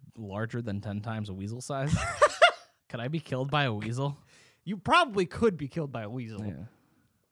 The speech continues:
Speaker 2: Like, I feel like if one, like, got on your back and just, like, went to town on the back, like, they could at least paralyze you by,
Speaker 1: Yeah.
Speaker 2: like, biting into your spinal cord.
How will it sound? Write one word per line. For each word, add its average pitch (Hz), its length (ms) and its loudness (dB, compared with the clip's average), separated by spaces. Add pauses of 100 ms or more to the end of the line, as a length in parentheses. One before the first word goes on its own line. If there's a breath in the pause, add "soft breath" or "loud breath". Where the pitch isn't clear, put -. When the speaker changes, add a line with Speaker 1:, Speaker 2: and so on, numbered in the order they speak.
(580)
Speaker 2:
Like, 143 140 -4
I 147 60 -6
feel 311 160 -4
like 294 100 -8
if - 100 -10
one, 127 200 -6
like, 107 160 -10
got 107 200 -8
on 131 120 -8
your 101 80 -10
back 92 320 -12
and 85 80 -16
just, - 100 -18
like, - 140 -16
went 104 180 -10
to - 80 -20
town 104 220 -16
on 123 80 -12
the 95 80 -14
back, 95 160 -12
like, 139 260 -8
they 277 80 2
could 262 160 -6
at 170 80 -6
least 185 240 -4
paralyze 92 560 -10
you - 120 -14
by, 117 180 -4
Speaker 1:
Yeah. 117 40 -4
Speaker 2:
like, 113 280 -6
biting 110 320 -6
into 104 200 -10
your - 60 -14
spinal - 360 -16
cord. - 300 -16